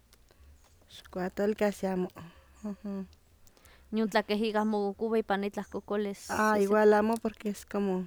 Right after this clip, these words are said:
Speaker 1: sakpanowa xoko. Ajá. Uan ikan atolito kohnixtli amo, porque ya, este, totonik. Ajá.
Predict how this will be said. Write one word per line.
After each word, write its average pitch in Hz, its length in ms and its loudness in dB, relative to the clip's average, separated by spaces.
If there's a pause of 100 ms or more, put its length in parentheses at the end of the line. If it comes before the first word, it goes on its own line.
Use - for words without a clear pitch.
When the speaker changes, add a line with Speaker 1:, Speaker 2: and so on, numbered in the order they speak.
Speaker 1:
sakpanowa 185 560 -8
xoko. - 300 -14 (880)
Ajá. 190 480 -4 (960)
Uan 196 220 -6
ikan 185 340 -2
atolito 196 520 0
kohnixtli 220 500 2
amo, 202 220 2
porque 208 300 -6
ya, 190 120 -4
este, 185 460 -10 (960)
totonik. 202 580 -4 (840)
Ajá. 202 340 -2